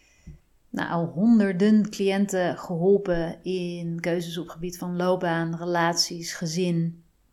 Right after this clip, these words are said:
in opvoeden. En met name als het gaat om hoe wil ik mijn leven invullen, welke keuzes passen daarbij, eh,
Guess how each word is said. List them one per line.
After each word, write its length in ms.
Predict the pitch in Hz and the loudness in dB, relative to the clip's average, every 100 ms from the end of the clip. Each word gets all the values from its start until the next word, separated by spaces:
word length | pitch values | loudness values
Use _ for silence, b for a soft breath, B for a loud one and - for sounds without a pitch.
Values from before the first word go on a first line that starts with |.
| _ | _
in 160 | 196 202 | -2 0
opvoeden. 680 | 208 202 190 180 175 170 - _ _ _ _ - _ | 0 -2 -2 0 -2 -6 -14 _ _ _ _ -20 _
En 680 | 190 190 185 185 185 175 - _ _ _ _ _ _ | -2 0 0 -2 -6 -8 -12 _ _ _ _ _ _
met 240 | 185 190 | -4 -2
name 360 | 196 190 220 240 | 0 4 4 4
als 160 | - 190 | 2 -4
het 140 | 185 | -4
gaat 500 | - 196 175 175 - | -2 2 2 0 -6
om 540 | 185 185 185 180 175 - _ | -6 -6 -6 -6 -8 -10 _
hoe 480 | - - 156 208 294 | -20 -10 4 8 8
wil 160 | 262 226 | 8 4
ik 100 | 214 | 2
mijn 140 | 196 | 0
leven 300 | 196 196 165 | 2 0 0
invullen, 520 | 190 233 226 156 131 | 4 6 6 2 -2
welke 340 | 175 208 180 - | -2 -2 -4 -2
keuzes 460 | 208 247 214 185 | 2 2 2 -2
passen 320 | - 196 - 165 | -2 -2 0 -4
daarbij, 560 | 160 151 139 139 - _ | -4 -4 -4 -4 -8 _
eh, 100 | - | -18